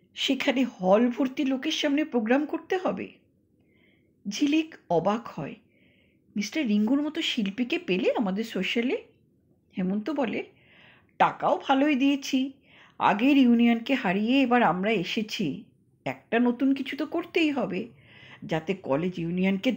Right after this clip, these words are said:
দখলে রাখতে পারি।" অসীম বলে, "হলের সব কটা টিকিটই বিক্রি হয়ে গেছে, ফাটাফাটি হবে প্রোগ্রামটা।"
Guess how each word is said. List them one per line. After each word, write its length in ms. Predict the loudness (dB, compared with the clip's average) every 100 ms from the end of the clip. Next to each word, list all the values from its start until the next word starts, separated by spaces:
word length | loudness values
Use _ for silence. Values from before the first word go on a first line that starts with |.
| 0
দখলে 520 | -2 -2 -2 0 2
রাখতে 340 | 0 -6 -10
পারি।" 300 | -8 -8 -10 -16 _ _ _ _ _ _ _ -6
অসীম 360 | 0 2 4
বলে, 340 | 2 0 -2 -8 -20 -20 -20 -20 -20 -20 0
"হলের 340 | 2 4 2 0
সব 460 | -2 -4 0 0 -2 -6
কটা 220 | -2 0 -2
টিকিটই 420 | -4 -4 0 2
বিক্রি 340 | 2 0 2
হয়ে 260 | 2 2 0
গেছে, 280 | -4 -2 -4 -4
ফাটাফাটি 640 | -10 -10 -6 -8 -6 -6 -4
হবে 260 | -4 -6
প্রোগ্রামটা।" 640 | -8 -12 -10 -12 -10 -12